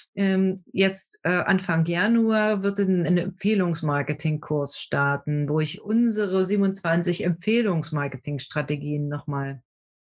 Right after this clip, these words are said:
ähm, durchgehe. Wirklich, es ist ein sehr intensives Sieben-Wochen-Programm.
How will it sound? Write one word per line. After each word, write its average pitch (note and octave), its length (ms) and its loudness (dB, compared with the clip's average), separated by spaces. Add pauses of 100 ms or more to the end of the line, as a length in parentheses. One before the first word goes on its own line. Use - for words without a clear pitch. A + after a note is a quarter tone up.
(340)
ähm, D3 340 -2 (280)
durchgehe. G3+ 760 0
Wirklich, G3+ 380 0
es F3+ 140 -2
ist F3 100 0
ein F3 100 4
sehr F3 260 2
intensives F#3+ 640 0
Sieben-Wochen-Programm. D#3+ 1300 -2